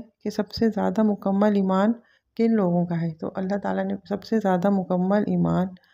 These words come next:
उन लोगों का है कि जिनसे लोग बात करते हुए घबराएं नहीं।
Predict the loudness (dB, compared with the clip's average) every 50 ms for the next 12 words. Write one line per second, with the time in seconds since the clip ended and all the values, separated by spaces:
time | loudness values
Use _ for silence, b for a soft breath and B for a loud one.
0 | b b b b b b -4 0 0 2 2 2 2 0 0 -2 -2 -2 -2 -2
1 | -2 0 0 0 0 -2 -2 -4 -4 -2 0 0 0 0 0 -2 -2 -2 -2 -2
2 | -4 b b b b b b b b b b -8 -4 0 0 0 0 0 0 2
3 | 2 0 0 0 -2 -4 -2 -2 -2 0 2 2 0 0 2 0 0 0 2 2
4 | 2 2 2 2 2 2 0 0 -4